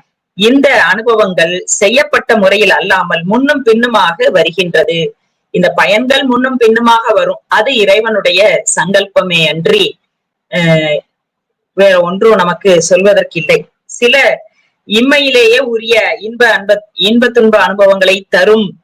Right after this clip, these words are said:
இம்மையிலே வந்து மூல்-, மூலினால் மூண்டாலும் மூழும். இதனை சுந்தரமூர்த்தி சுவாமிகள் தன்னுடைய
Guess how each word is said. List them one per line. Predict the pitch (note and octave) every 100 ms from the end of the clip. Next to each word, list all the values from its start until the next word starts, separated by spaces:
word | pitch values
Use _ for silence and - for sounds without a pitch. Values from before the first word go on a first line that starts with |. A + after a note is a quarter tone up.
| _ _
இம்மையிலே | E3+ G3 A#3 B3+ B3 A#3 A#3 C4
வந்து | B3 G3+ G3+ A3 E3+ _ _ _ _ -
மூல்-, | G3 G#3+ A3 F#3
மூலினால் | G#3 A3 A3 G#3 G3+ G#3
மூண்டாலும் | G#3 A#3 A3 G#3 G#3+ A#3+
மூழும். | G#3+ A3+ A3+ - _ _
இதனை | G#3+ A3 A#3 A3+
சுந்தரமூர்த்தி | A3+ A#3 C4 B3 A#3+ G#3+
சுவாமிகள் | G#3 G#3 G#3 G#3 A3+
தன்னுடைய | F#3+ F#3 G3